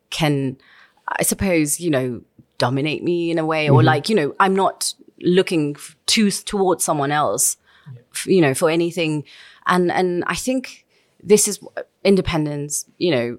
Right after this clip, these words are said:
Speaker 1: and, and, you know, again, s-, s-, stability later in life as well, I guess, in a way. But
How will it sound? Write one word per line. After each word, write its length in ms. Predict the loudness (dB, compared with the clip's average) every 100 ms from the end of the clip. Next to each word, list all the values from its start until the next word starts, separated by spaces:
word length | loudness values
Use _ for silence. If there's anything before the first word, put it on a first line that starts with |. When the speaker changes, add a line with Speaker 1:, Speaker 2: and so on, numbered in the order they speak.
| -2
Speaker 1:
and, 260 | -2 -2 -4
and, 500 | -4 -4 -6 -8 -4
you 60 |
know, 220 | -2 -2 -4
again, 300 | -2 0 0
s-, 220 | -2 -6 -8 -14
s-, 260 | -14 -12 -10
stability 720 | -2 0 2 2 0 -4 -4
later 300 | -4 -2 -2
in 120 | -2
life 260 | 0 -2 -4
as 140 | -6
well, 340 | -2 -2 0 -2
I 100 | -4
guess, 280 | -4 -6 -6
in 120 | -6
a 60 | -4
way. 160 | -4
But 220 | -2 -4